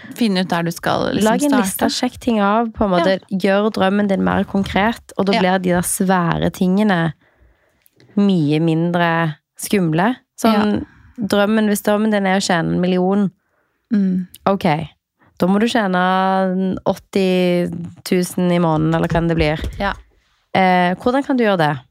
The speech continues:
Speaker 1: Ja.
Speaker 2: Ok, en vanlig jobb er kanskje trettifem tusen.
Speaker 1: Mm.
Speaker 2: Hvordan skal du gjøre resten?
Speaker 1: Mm.
Speaker 2: Leieinntekter kan være sånn, Airbnb kan være sånn. Altså, du, hvordan kommer du deg til det felles målet du har?
Speaker 1: Mm.
Speaker 2: Det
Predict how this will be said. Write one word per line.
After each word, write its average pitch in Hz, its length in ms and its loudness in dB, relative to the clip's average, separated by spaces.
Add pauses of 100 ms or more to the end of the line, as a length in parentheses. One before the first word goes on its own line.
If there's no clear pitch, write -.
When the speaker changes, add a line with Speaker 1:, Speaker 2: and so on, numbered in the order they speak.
(120)
Speaker 1:
Ja. 196 200 -2
Speaker 2:
Ok, 226 200 0
en 180 320 2
vanlig 180 340 2
jobb 190 220 0
er 196 60 -2
kanskje 175 240 -2
trettifem 165 480 -2
tusen. 160 460 -2
Speaker 1:
Mm. 208 140 2
Speaker 2:
Hvordan 208 220 2
skal 208 160 0
du 233 60 2
gjøre 226 120 2
resten? 147 480 -4 (160)
Speaker 1:
Mm. 196 380 -2 (640)
Speaker 2:
Leieinntekter 196 760 2
kan 202 160 2
være 196 380 0
sånn, 151 380 -2
Airbnb 196 420 0 (160)
kan 202 120 0
være 190 140 0
sånn. 147 360 -2 (480)
Altså, 214 220 2
du, 196 80 -6 (220)
hvordan 226 300 0
kommer 208 280 0
du 202 80 0
deg 190 120 0
til 185 80 0
det 190 80 -2
felles 190 400 -2
målet 190 320 0
du 202 100 0
har? 160 240 0 (160)
Speaker 1:
Mm. 202 300 -2 (1800)
Speaker 2:
Det 196 100 4